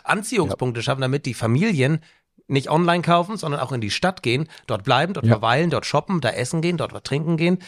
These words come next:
Speaker 1: Das ist, denke ich, äh, eine Win-Win-Situation.
Speaker 2: Also so stelle ich es mir auch vor, so wird's mir auch in anderen Städten berichtet. Wir waren zum Beispiel in Köln dieses Jahr im Deutschen Städtetag, hatte ich ja schon erwähnt. Die haben ihren Brennpunktplatz, der war aufgegeben. Da war nur noch Drogenkriminalität, da
Speaker 1: Mhm.
Speaker 2: war nur noch,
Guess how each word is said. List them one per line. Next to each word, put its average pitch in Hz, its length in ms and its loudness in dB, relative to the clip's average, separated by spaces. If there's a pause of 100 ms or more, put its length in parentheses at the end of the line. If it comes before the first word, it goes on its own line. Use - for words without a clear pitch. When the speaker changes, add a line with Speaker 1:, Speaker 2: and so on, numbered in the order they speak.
(320)
Speaker 1:
Das - 160 -10
ist, 117 160 -12
denke 127 160 0
ich, 123 160 -8
äh, 127 180 2
eine 131 180 2
Win-Win-Situation. 127 840 0
Speaker 2:
Also 98 180 6
so 113 140 10
stelle 113 240 6
ich 113 80 4
es 101 140 0
mir 120 120 6
auch 104 60 2
vor, 151 260 6
so 117 160 6
wird's 117 200 4
mir 117 120 4
auch 110 120 2
in 101 100 4
anderen 110 380 4
Städten 107 340 0
berichtet. 110 380 4
Wir 98 100 2
waren 113 140 4
zum 104 100 -2
Beispiel 98 280 2
in 82 100 0
Köln 143 260 6
dieses 120 260 2
Jahr 113 120 4
im 110 80 2
Deutschen 107 260 2
Städtetag, 101 360 4
hatte 98 100 4
ich 92 60 4
ja 90 100 -4
schon - 100 -2
erwähnt. 98 460 2 (440)
Die 120 120 8
haben 139 260 4
ihren 123 360 8 (260)
Brennpunktplatz, 135 1120 4
der 113 140 6
war 107 100 4
aufgegeben. 78 640 0
Da 107 120 4
war 117 80 6
nur 127 120 4
noch 131 140 4
Drogenkriminalität, 123 840 4
da 113 60 4
Speaker 1:
Mhm. 110 60 4
Speaker 2:
war 113 100 6
nur 123 140 6
noch, 135 240 4